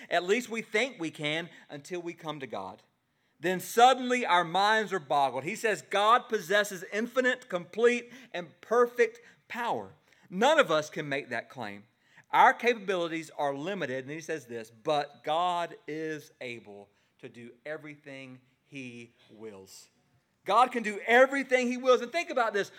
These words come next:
According to Genesis twenty-one, God is able to hear the faintest cry.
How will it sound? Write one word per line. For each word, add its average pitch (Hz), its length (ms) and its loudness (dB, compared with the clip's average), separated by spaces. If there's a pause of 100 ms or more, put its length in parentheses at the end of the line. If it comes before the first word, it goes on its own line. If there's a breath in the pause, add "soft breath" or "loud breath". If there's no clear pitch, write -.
(140 loud breath)
According 277 520 0
to 269 60 -4
Genesis 247 420 0
twenty-one, 170 640 -2 (280 loud breath)
God 196 300 -2
is 170 180 -10
able 170 320 -6
to 135 140 -18
hear 151 240 -12
the 120 80 -16
faintest 135 460 -14
cry. 95 300 -16